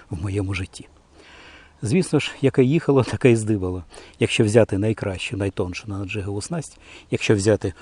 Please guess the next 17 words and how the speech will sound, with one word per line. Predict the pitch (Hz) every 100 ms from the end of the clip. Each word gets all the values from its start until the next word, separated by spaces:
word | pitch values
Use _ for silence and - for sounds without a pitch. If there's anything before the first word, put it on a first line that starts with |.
| -
уклеєчні | 139 - 120 107 95 - 104 110
найменші | 110 107 101 90 -
мормишки, | 101 120 143 147 - 139 - - -
то | 107
уклійку | 107 - 135 -
і | 110
половиш. | 107 92 - - - -
Сьогодні | - 107 117 107 98 - -
майже | 117 104 98
не | 104
було | 101 131 127
іншої | 98 95 - 95
риби. | - - 90 - - - - - - -
Але | 120 120
уклійка | 117 - 165 160 156 - -
була | 98 110 101 -
якісна. | 101 95 90 - 101